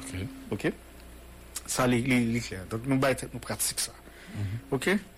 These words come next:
Speaker 2: il y a des filles qui restent comme ça, c'est senti, senti, c'est un, c'est un gauche, ou bien c'est un droit, comme c'est gros, il peut se lui, une masse là-dedans.
Speaker 1: Yeah.
Speaker 2: Donc, là, ça, encourage pour aller faire une mammographie pour qu'on ait qui ça.
Speaker 1: Le, le, le masse là, c'est comme si,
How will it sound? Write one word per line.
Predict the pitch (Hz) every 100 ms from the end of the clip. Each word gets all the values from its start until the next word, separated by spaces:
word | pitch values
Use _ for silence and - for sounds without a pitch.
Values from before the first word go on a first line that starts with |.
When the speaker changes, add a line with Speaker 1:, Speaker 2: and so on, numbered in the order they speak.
| - - - -
Speaker 2:
il |
y |
a | 147
des | 180
filles | 190 170 190 185
qui | 175 180 - - - - - 139
restent | 143 160 165
comme | 151
ça, | 143 165 170 - -
c'est | - - 143 135
senti, | 151 139 139 131
senti, | 131 -
c'est | 127 131 127
un, | 131 123
c'est | -
un | 131
gauche, | 123 123 -
ou | 127 127
bien | 120 123
c'est | 113 120
un |
droit, | 113 113 - 123 120
comme | 120 117
c'est | 110 117
gros, | 110 117 135 - - -
il | 123
peut | 131
se | 131
lui, | 123 123
une | 117 120 135
masse | 156 - - 120
là-dedans. | 110 101 92 - 131
Speaker 1:
Yeah. | 101 95 - -
Speaker 2:
Donc, | -
là, | 131
ça, | 123 131 107 117
encourage | 113 131 131 123
pour | 113 113
aller | 117
faire | 110 113
une | 110
mammographie | 110 110 113 135
pour | 123
qu'on | 117 113
ait |
qui | 110
ça. | - 107
Speaker 1:
Le, | 110 123
le, | 131 123
le | 123 131
masse | 127 -
là, | 139 131
c'est | 135 127 123 - - - - -
comme | 127 127
si, | - 127